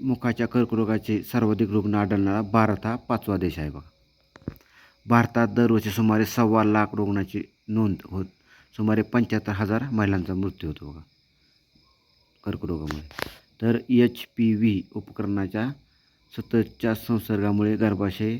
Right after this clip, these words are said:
मुखाच्या कर्करोगाचा धोका अधिक आहे. पुढची न्यूज बघा, सर्वाधिक उष्ण वर्षाविषयी. तर मानवनिर्मित हवामान बदल आणि नैसर्गिक एल निनोच्या प्रभावामुळे दोन हजार तेवीस हे वर्ष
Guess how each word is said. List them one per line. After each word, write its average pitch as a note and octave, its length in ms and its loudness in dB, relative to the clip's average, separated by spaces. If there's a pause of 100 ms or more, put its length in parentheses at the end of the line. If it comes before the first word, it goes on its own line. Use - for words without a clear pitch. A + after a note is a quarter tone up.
मुखाच्या G#2 500 -4
कर्करोगाचा F#2+ 460 -4
धोका F#2+ 540 -6
अधिक F2+ 280 -4
आहे. C2 120 -10 (2750)
पुढची A#2 220 -2
न्यूज A2+ 220 4
बघा, G#2+ 260 0 (1080)
सर्वाधिक A2+ 440 2
उष्ण A2 240 -2
वर्षाविषयी. G2+ 680 -2 (680)
तर A#2 140 0 (160)
मानवनिर्मित A#2 640 4 (320)
हवामान G#2+ 400 -2
बदल F#2+ 360 0 (180)
आणि G2 300 -2 (460)
नैसर्गिक A2+ 680 0
एल A2+ 180 2
निनोच्या A2 360 2
प्रभावामुळे G#2 640 -2 (640)
दोन A2+ 160 2
हजार A2 180 4
तेवीस A2 420 2
हे A2 80 2
वर्ष G#2+ 260 2